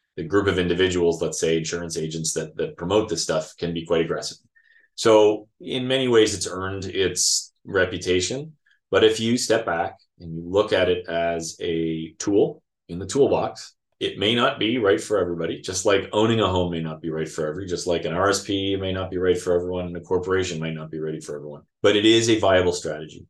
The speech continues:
It is one that gives you wealth. It is one that gives you wealth that you can use while you're alive. Um, and it's one that allows you to transition wealth very effectively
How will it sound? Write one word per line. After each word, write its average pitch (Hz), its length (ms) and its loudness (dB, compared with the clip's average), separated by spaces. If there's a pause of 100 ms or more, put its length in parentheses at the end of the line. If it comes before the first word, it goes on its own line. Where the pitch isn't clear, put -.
(200)
It 87 140 0
is 85 460 0
one 98 240 0
that 104 180 -2
gives 95 300 -4
you 92 200 0
wealth. 87 460 -2 (300)
It 85 100 -8
is 82 100 -4
one 92 260 -2
that 92 140 -6
gives 85 220 -6
you 85 140 -4
wealth 85 360 -4 (100)
that 80 240 -6
you 82 260 -8
can 80 420 -6
use 92 920 -2
while 90 280 2
you're 98 160 4
alive. 85 480 -2 (300)
Um, 85 560 2
and 90 120 -2
it's 87 140 -4
one 101 280 2
that 95 100 0
allows 90 420 2
you 87 100 -6
to 82 80 -8
transition 87 600 -4
wealth 82 320 -4
very 98 240 6
effectively 82 800 -2